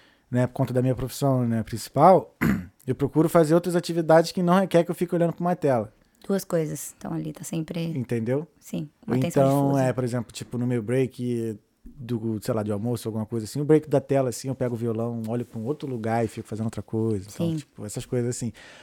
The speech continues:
Speaker 1: Mas, assim, mesma coisa, fazendo coisas diferentes em vários momentos, assim, também, sabe?
Speaker 2: É, eu, eu super te entendo, assim, é, essa
Speaker 1: É bom.
Speaker 2: essa vontade de fazer tudo,
Speaker 1: Uhum.
Speaker 2: entendeu? Eu tenho muito isso, assim.
Speaker 1: E de concurso, tava pensando em fazer o quê?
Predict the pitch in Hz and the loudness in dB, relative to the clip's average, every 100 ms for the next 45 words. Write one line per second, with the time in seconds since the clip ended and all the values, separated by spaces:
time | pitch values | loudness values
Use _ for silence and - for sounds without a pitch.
0 | - 143 160 165 151 165 202 208 - 139 | 2 8 8 8 8 8 8 8 6 4
1 | 147 151 156 - 175 160 151 175 180 196 | 6 6 6 8 10 12 10 8 6 4
2 | 151 151 170 185 190 175 143 135 135 - | 8 8 10 8 6 6 6 6 2 2
3 | 135 151 143 120 101 104 92 107 - 175 | 2 4 6 4 2 -2 -6 -10 -12 -4
4 | 165 165 - 180 180 185 190 247 214 226 | -2 -4 -4 -4 -2 0 -2 -4 -2 0
5 | 247 302 277 190 180 175 170 160 151 151 | 2 2 2 2 0 -2 0 0 2 2
6 | 147 147 135 127 120 - _ _ 170 180 | 0 2 2 2 0 -6 _ _ -6 -6
7 | 170 - - - - - - - - _ | -8 -12 -20 -14 -14 -14 -18 -20 -20 _
8 | _ 185 220 214 190 202 185 - 180 190 | _ 2 2 6 4 4 0 -2 -2 -2
9 | - 180 151 143 135 117 117 156 156 170 | -2 -4 -2 -2 -2 0 -2 -2 0 0
10 | 170 165 175 165 147 151 170 175 160 - | 0 -2 -2 0 0 0 0 0 0 -6
11 | - - - 254 - 214 202 - 139 143 | -10 -10 -14 -18 -18 -18 -8 -2 0 0
12 | 151 160 151 - 156 156 147 156 143 139 | 0 0 -2 0 0 0 -2 -2 -2 -2
13 | 147 - 120 | -2 -2 -6